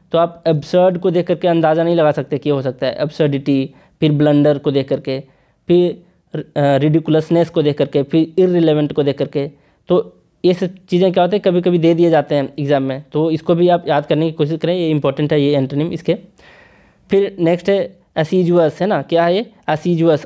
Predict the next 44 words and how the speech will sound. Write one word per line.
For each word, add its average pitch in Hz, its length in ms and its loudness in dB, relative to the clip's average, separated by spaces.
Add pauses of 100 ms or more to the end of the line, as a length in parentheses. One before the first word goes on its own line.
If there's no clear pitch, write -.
आसु-, 156 320 -6 (180)
assiduous 190 560 0
भी 202 140 -2 (320)
इसको 196 200 -2
पढ़ते 180 260 -2
हैं, 196 100 -2
assiduous 180 480 0
भी 175 80 0
इसको - 240 -2
पढ़ते 147 260 0
हैं, 143 120 -2
तो 156 180 -6
कुछ 165 120 -4
भी 202 120 2
पढ़िए, 185 360 -2 (100)
पढ़ने 160 200 0
से 170 200 -2
कोई - 220 -2
उतना 156 220 -2
ज़्यादा 151 180 2
मतलब 151 280 0
नहीं 156 140 0
है 143 60 -4
एग्जाम 147 260 -2
में 147 120 -2
आपको 160 360 -4 (360)
बस - 340 -6
टिक 151 140 -2
लगाने 143 260 2
होते 151 220 -2
हैं 160 80 -2
सिनोनिम 147 380 0
और 147 100 0
एंटोनिम। 147 340 -2 (420)
तो 175 240 2
assiduous 190 400 2
का 202 120 -2
मतलब 190 200 0
होता 196 160 0
है 196 120 -8
परिश्रमी, 165 640 0 (460)
मेहनती, 170 560 2
है 170 100 0
ना, 208 240 -4